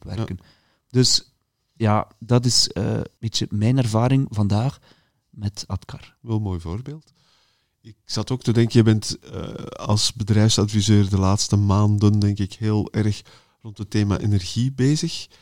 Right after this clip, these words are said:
Speaker 1: eh, waar toch wel een aantal veranderingen in die sector ook plaatsvinden. En ik dacht van,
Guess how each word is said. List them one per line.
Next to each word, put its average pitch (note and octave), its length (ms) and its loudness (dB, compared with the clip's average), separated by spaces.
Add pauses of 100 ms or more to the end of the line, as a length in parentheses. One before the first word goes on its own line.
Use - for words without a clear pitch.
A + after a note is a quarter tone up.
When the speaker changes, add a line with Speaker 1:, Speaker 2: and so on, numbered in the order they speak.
(340)
Speaker 1:
eh, G#2+ 300 -2
waar G2+ 200 0
toch - 180 -2
wel A#2 200 4
een G#2 140 4
aantal F#2+ 420 0
veranderingen A2+ 540 4
in A#2 120 8
die A2+ 100 4
sector A#2 320 0
ook G2+ 140 0
plaatsvinden. B2 520 -2
En G#2 40 4
ik G2+ 80 2
dacht G2+ 160 2
van, G#2 220 2